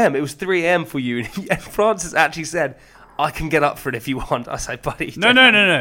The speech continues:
Speaker 2: no. If it was at, like, midnight, I could stay up for it. I wouldn't wake up at f-, midnight.
Speaker 1: <laughs>
Speaker 2: I was already asleep.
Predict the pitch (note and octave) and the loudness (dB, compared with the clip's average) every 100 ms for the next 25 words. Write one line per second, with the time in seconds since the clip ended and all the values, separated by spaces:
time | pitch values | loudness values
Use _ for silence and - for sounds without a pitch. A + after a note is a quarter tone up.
0 | G#2 - - E3+ G3+ F#3+ E3+ D#3+ C3 C3 | -2 -8 -10 -6 -6 -6 -4 -4 -4 -6
1 | B2 - A#2 C3 B2+ G#2 F#2+ D2 F#2 G2+ | -6 -14 -10 -10 -10 -14 -18 -18 -18 -18
2 | - - A#2+ G#2 F#2 - - F2 F2 A#2 | -18 -14 -10 -10 -12 -16 -16 -14 -10 -8
3 | A#2 G2 G#2 G2 G#2 F#2+ - D2+ - _ | -10 -8 -6 -6 -10 -14 -14 -20 -20 _
4 | - G2 G#2 E2 D2+ C#2+ - _ _ - | -16 -10 -10 -10 -16 -16 -20 _ _ -4
5 | A#3+ - - - - F2+ F#2+ G2 G2+ F#2+ | -4 -4 -12 -12 -12 -12 -12 -14 -14 -10
6 | C3+ A#2+ G2 - | -8 -8 -12 -18